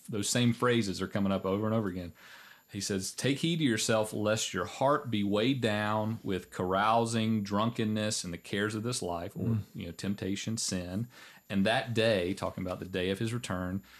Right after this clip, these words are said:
Speaker 1: "that that day would come on you unexpectedly. For it will come as a snare on all those who dwell on the face of the whole earth." And then verse thirty-six, he says, "Watch and pray always." So be alert,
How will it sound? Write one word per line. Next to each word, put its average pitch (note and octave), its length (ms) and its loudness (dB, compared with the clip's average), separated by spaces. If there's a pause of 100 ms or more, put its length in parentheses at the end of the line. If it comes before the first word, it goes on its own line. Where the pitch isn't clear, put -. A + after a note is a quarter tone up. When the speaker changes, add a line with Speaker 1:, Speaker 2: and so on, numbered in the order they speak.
(220)
Speaker 1:
"that F#2 180 -8
that B2 240 2
day A#2+ 160 4
would G2 180 0
come G#2 200 2
on G2+ 100 4
you F#2+ 140 2
unexpectedly. F#2 800 -4 (200)
For G2+ 240 2
it C#3 100 6
will C#3+ 120 4
come B2 340 2
as G2 120 0
a F#2 60 -4
snare B2 480 2
on G2 160 2
all F#2 240 2
those A#2 400 2
who G2+ 160 2
dwell G2+ 280 2
on A2+ 100 2
the G#2+ 40 2
face G#2+ 320 -2
of G#2+ 80 -4
the G#2+ 80 -2
whole G#2 280 0
earth." F2 300 -2 (380)
And F2 120 -8
then F2+ 100 -4
verse F#2+ 220 -2
thirty-six, G2 460 -2
he - 80 -10
says, F2+ 240 -4
"Watch A2 800 -2 (200)
and F2 180 -4
pray C#3+ 380 0
always." A2 800 0 (160)
So - 180 -8
be A2 260 0
alert, C3+ 680 0